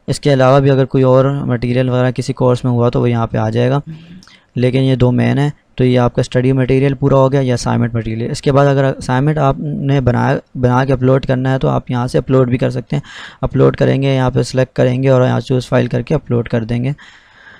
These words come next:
तो free बहुत सारे courses हैं, आप देख सकते हैं। मैं आपको दोबारा से दिखा देता हूँ।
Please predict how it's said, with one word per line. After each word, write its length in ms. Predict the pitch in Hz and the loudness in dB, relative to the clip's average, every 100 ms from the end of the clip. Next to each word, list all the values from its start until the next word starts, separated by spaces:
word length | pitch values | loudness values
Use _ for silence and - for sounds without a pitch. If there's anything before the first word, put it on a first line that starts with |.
| _ _ - | _ _ -10
तो 400 | 131 - - - | -10 -10 -16 -8
free 280 | - 143 151 | 0 2 4
बहुत 280 | 139 135 143 | 4 2 4
सारे 200 | 151 147 | 2 2
courses 400 | 135 131 143 135 | 2 0 0 0
हैं, 80 | 139 | 0
आप 80 | |
देख 240 | 123 127 - | 0 -2 -2
सकते 260 | 127 - | -6 -4
हैं। 60 | 139 | -2
मैं 80 | 131 | -2
आपको 140 | - | -2
दोबारा 280 | 120 120 123 | -2 0 0
से 120 | 131 | -2
दिखा 300 | 123 120 120 | -4 -2 -2
देता 260 | 123 120 131 | -2 -2 -2
हूँ। 180 | 131 | -4